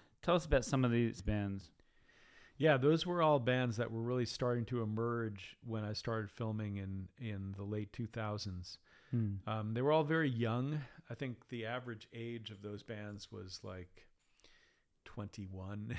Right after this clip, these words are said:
Speaker 2: <laughs>
Speaker 1: Right.
Speaker 2: No, that's not true. There were some older veterans of the scene who were kind of mixed in with the younger guys.
Speaker 1: Yeah.
Speaker 2: So Carsick Cars,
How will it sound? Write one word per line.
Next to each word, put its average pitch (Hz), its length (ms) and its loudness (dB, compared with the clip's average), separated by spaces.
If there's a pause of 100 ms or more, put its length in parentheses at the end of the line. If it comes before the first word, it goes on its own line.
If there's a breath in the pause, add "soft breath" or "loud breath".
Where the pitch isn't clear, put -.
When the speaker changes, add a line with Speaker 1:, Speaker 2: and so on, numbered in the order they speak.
Speaker 2:
<laughs> - 120 4
Speaker 1:
Right. 135 360 12 (540 soft breath)
Speaker 2:
No, 135 120 4
that's 151 220 4
not 107 160 -2
true. 98 160 -10
There 104 100 -8
were 147 100 -2
some 156 220 -4
older 139 320 0
veterans 110 680 -4
of 98 120 -4
the 98 100 -8
scene 101 440 -6
who 107 100 -6
were 98 160 -6
kind 98 220 -8
of 95 80 -6
mixed 107 360 -6
in 107 180 -4
with 98 120 -8
the 95 80 -8
younger 101 380 -6
guys. 92 520 -8
Speaker 1:
Yeah. 120 140 -4 (840 soft breath)
Speaker 2:
So - 160 -4
Carsick 175 560 2
Cars, 127 840 0